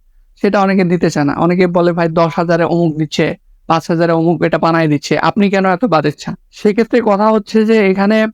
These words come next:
তাদের হয়তো কোনো একটা সিস্টেম বানানো আছে, তারা একটা কোড কোথা থেকেও বানায়, সেটাই মানুষকে বারবার দিচ্ছে। তো আমরা এই ধরনের ব্যবসা করি না, আমাদের সবকিছু র থেকে বানানো হয় এবং আমরা কারো কোড কাউকে কপি পেস্ট করে দেই না। এটা গেল। অনেকেই আছে যে, "ভাই, গেম অ্যাপ বানাবো।"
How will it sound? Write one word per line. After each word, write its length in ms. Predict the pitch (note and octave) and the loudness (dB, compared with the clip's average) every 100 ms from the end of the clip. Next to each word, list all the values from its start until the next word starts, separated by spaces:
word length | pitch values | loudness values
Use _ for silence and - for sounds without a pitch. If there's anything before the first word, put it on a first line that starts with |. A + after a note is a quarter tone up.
| - | -4
তাদের 300 | D#3 F3 F#3 | -2 0 0
হয়তো 240 | F#3+ F#3+ | 0 0
কোনো 160 | F#3+ F#3+ | 0 0
একটা 200 | F3 F3+ | -2 -4
সিস্টেম 380 | - F3 F#3 D#3+ | -4 -4 0 0
বানানো 300 | D#3+ F3 F3 | 0 0 0
আছে, 400 | D#3 - D#3+ E3 _ | -2 -2 -2 -4 _
তারা 220 | E3+ D#3 | -4 -2
একটা 320 | D#3 - D#3+ E3+ _ _ - | -2 -2 -2 -4 _ _ -2
কোড 180 | E3+ | -2
কোথা 300 | D#3+ - E3+ | -2 -2 -2
থেকেও 320 | E3+ E3 E3+ D#3+ | 0 0 0 2
বানায়, 320 | E3 E3+ A#3 | 2 2 0
সেটাই 320 | - G#3+ A#3+ | -2 0 2
মানুষকে 360 | G#3+ F#3+ F3+ G3 | 2 0 -2 0
বারবার 340 | F3 E3+ E3 | 0 0 -2
দিচ্ছে। 360 | D3 C3+ - - _ - | -2 -6 -6 -12 _ -6
তো 60 | |
আমরা 240 | - F#3+ A3 | 0 2 2
এই 60 | |
ধরনের 260 | G#3+ G#3 G#3+ | 2 2 2
ব্যবসা 300 | F3+ D#3+ E3 | 0 -2 -4
করি 260 | - F3+ E3 | 0 0 0
না, 180 | G3 - _ _ _ | -2 -14 _ _ _
আমাদের 380 | - D#3+ E3+ F#3 | -2 0 2 0
সবকিছু 600 | F3+ - E3 - F#3 - | -2 -6 -6 -2 -2 0
র 160 | E3+ E3 | 2 0
থেকে 240 | - F#3+ | 0 0
বানানো 380 | F3+ E3+ E3+ E3+ | 2 0 0 0
হয় 280 | E3+ A3+ D4 | 0 -2 -2
এবং 220 | F#3 F3+ | -2 0
আমরা 220 | E3+ F3 F3+ | 0 0 0
কারো 320 | F3 F3+ F3 - | 0 0 -2 0
কোড 160 | G#3+ B3+ _ | 0 -2 _
কাউকে 340 | - D#3+ F#3 B3 _ _ _ | -4 -2 0 -2 _ _ _
কপি 300 | - D#3+ - | -4 -2 0
পেস্ট 240 | F3+ E3 - | 0 -2 -2
করে 320 | - D#3+ C4 | -4 -2 -2
দেই 260 | F3+ E3+ D#3 | -2 -2 0
না। 220 | C#3 - _ _ | -4 -10 _ _
এটা 220 | G3 G3+ | -2 0
গেল। 120 | A3 | 2
অনেকেই 460 | A3 - G#3+ A#3 B3+ | 2 2 0 2 2
আছে 320 | A3+ G3+ A#3 | 2 2 2
যে, 100 | A3+ | 2
"ভাই, 220 | G3+ G#3 | 0 0
গেম 320 | F3+ F3+ A#3+ B3+ | 0 2 2 2
অ্যাপ 140 | G3 | 0
বানাবো।" 380 | E3 D3+ C#3 | -2 -2 -4